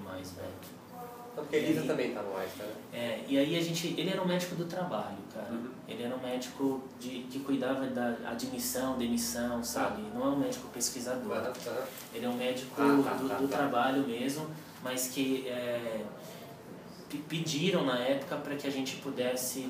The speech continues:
Speaker 1: ter conversas com eles, que foi uns três, quatro meses só, cara. A gente tinha reuniões,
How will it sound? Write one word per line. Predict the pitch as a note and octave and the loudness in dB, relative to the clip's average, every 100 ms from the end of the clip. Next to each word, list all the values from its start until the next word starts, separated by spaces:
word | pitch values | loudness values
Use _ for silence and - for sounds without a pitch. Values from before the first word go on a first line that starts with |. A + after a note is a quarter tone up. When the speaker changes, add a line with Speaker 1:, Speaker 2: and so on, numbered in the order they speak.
| - | -4
Speaker 1:
ter | B2+ B2+ | -6 -4
conversas | C3+ B2+ A#2+ A#2+ - - | -4 -2 -2 -2 -4 -4
com | C4+ | -4
eles, | A3 A3+ B3+ C#4 - - - | -2 -2 -2 -2 -4 -8 -8
que | - | -4
foi | F3 G3 G3 | 0 2 2
uns | F3+ | 0
três, | - F#3 G#3 | 0 0 0
quatro | - F3+ F3 F3+ | 0 0 0 -2
meses | - - G#2+ G#2 | 0 -2 -2 -4
só, | - F#2+ F#2 - | -4 -6 -6 -8
cara. | G2 | -8
A | |
gente | A2 A#2+ | -6 -4
tinha | C3+ | -4
reuniões, | C3 C#3+ C3 A#2 A2+ B2+ C#3+ - | -2 0 0 -2 -2 -2 -2 -4